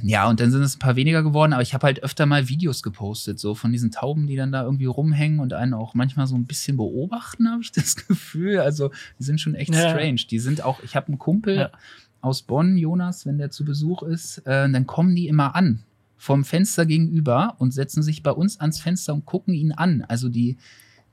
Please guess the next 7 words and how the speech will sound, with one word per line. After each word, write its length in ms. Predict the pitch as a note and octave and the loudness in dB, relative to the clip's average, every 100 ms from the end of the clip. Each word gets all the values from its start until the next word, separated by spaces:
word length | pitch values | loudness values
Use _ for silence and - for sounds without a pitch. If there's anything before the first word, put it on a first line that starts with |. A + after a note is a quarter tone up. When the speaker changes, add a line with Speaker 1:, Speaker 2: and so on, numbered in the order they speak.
| - | -6
Speaker 1:
die 320 | C3+ C3+ C3 - - - - - - | -2 -2 -2 -6 -14 -20 -20 -20 -20
spüren 380 | - - D#3 G3+ | -16 0 4 6
da 140 | D3+ A#2 | 6 6
irgendwas 560 | A#2+ B2 A#2 A2 - | 4 2 0 -2 -2
so. 160 | B2 A2+ | -4 -2
Seitdem 400 | A2+ A2 B2+ C3+ | 0 0 0 -2
ist 180 | C3 | -4